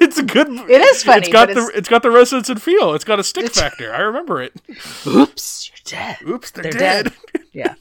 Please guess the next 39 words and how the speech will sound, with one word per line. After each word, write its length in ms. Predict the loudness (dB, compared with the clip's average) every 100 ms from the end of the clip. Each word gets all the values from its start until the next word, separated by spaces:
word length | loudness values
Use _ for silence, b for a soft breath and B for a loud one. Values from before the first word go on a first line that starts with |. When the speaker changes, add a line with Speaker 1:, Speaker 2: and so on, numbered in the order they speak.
| -12
Speaker 1:
<laughs> 100 | -6
All 380 | -4 -4 -6 -6
right, 480 | -2 0 2 2 0
uh, 240 | -2 -4 -2
it's 60 | -2
Speaker 2:
Okay. 100 | -2
Speaker 1:
another 160 | -4 -6
time. 320 | -8 -10 -10 -16 _ -16
Until 1040 | -14 -12 -6 -2 -2 -2 -6 -8 -10 -12
Speaker 2:
Yeah. 40 | -12
Speaker 1:
next 260 | -12 -14
time, 540 | -14 -12 -10 -12 -14 -16
I'm 160 | -16
gonna 180 | -14 -16
do, 380 | -16 -18 -18 -20
I 60 | -20
gotta 140 | -20
do 220 | -18 -18 -20 -20
other 120 | -20
stuff 200 | -20 -18
first. 240 | -18 -18 -20 B
Uh, 140 | 0 0
if 80 | 0
you 120 | 0
wanna 180 | 2 2
reach 260 | 0 -2
out 200 | -4 -6
to 100 | -10
me 320 | -12 -10 -10
on 480 | -12 -10 -10 -10 -12
any 340 | -16 -16 -14 -14
of 160 | -12
our 120 | -12
social 260 | -12 -14 -14
media 160 | -14 -12
platforms 400 | -12 -14 -18 -16
to 100 | -6
recommend 440 | -6 -6 -8 -10
anything, 540 | -10 -12 -12 -14 -14